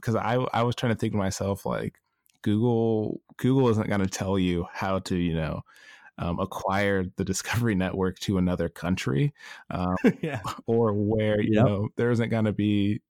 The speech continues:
Speaker 1: a video on, "Oh, you're just gonna go through these steps." So it's really interesting to see. I could see a lot of learning p-,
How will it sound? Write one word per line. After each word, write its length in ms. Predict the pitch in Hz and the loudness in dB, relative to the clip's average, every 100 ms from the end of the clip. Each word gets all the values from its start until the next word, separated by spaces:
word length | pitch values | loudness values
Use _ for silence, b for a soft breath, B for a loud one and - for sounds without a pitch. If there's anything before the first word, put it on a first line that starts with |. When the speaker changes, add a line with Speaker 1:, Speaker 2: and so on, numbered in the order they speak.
| - | -6
Speaker 1:
a 100 | 101 | -4
video 480 | 98 104 104 101 98 | 0 2 2 2 2
on, 180 | 92 95 - | 0 -2 -4
"Oh, 160 | 131 | 0
you're 160 | 123 110 | 2 2
just 160 | 117 - | 0 0
gonna 140 | 113 | 0
go 120 | 110 | 0
through 180 | 113 110 | 0 2
these 200 | 107 110 | 2 2
steps." 320 | - 110 104 | 0 -2 0
So 140 | 107 101 | 0 0
it's 140 | 95 - b b b - | -2 -8 b b b -2
really 400 | 104 131 113 90 | 0 2 2 0
interesting 560 | 110 - 98 - 90 | -2 0 -2 -2 -2
to 80 | 90 | -2
see. 540 | - - 101 95 90 - _ _ - | -2 0 2 4 0 -4 _ _ -10
I 100 | 104 | -6
could 160 | 104 110 | -4 -4
see 140 | - 123 | 0 0
a 80 | |
lot 260 | 92 92 101 | 0 0 0
of 140 | 98 | 0
learning 360 | 92 98 101 101 | 0 2 2 0
p-, 140 | - | -2